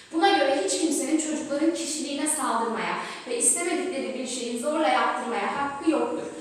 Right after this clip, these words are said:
Sözleşmeye göre devletler bu konuda gerekli önlemleri almakla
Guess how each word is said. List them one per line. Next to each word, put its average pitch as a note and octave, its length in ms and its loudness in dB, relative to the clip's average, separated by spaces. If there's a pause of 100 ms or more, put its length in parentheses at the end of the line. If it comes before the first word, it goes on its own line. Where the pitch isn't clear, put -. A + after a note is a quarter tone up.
(200)
Sözleşmeye E4 720 6
göre - 180 2
devletler C4+ 580 2 (100)
bu D#4 140 -2
konuda A#3+ 260 -2
gerekli C#4 300 0
önlemleri A#3 460 -2
almakla C4 600 0